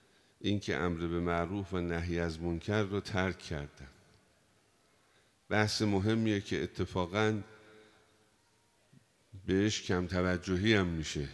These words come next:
من اول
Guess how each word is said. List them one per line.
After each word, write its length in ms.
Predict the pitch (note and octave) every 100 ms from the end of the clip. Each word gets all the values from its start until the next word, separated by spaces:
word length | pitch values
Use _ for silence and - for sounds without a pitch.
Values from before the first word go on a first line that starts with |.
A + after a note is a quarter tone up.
| - - - - - - - _ _ _ _ - _ _ -
من 320 | F#2+ G#2 G2 - - - - - _ F2
اول 460 | F2+ F2+ G2 G2+